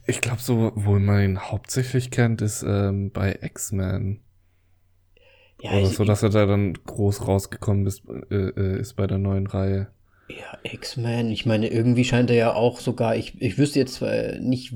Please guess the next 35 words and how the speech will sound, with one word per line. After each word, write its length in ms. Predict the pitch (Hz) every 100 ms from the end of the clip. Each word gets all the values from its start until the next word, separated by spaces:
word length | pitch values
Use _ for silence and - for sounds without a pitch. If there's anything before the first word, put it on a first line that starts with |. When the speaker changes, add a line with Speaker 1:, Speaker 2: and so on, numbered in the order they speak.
| 107
Speaker 2:
wo. 180 | 139 143
Ach 80 | -
so, 260 | 247 254
hier, 240 | 98 147 110
Deadpool 440 | 117 135 - 127
Speaker 1:
Oh 20 |
mein 100 | 107
Speaker 2:
zwei 200 | 95 165 131
war 80 |
er 20 | 120
Speaker 1:
Gott. 60 | 120
Speaker 2:
ja 60 |
sogar 220 | 113 110 -
auch 180 | 170
mit 140 | 135 -
dabei, 240 | - 120
aber 160 | 120 117
anscheinend 580 | 113 113 117 127 127 -
irgendwie 600 | 135 127 131 127 127 127 - -
uncredited, 760 | - 147 147 123 113 123 123 127
irgendwie 420 | - 120 123 120
als 540 | 113 110 110 - - - -
Beast 480 | 135 135 147 - -
oder 180 | 110 107
irgendwie 300 | 117 110 104
so. 240 | 113 127 - - - - - - - _ _ _ _ _ _ _ 311
Also 160 | 214
der 100 | 196
hat 140 | 202 -
schon 80 |
ein 80 | 359
paar 140 | - 226
Speaker 1:
Okay. 80 |
Speaker 2:
Sachen 240 | 233 - 185
gemacht. 500 | 165 339 - -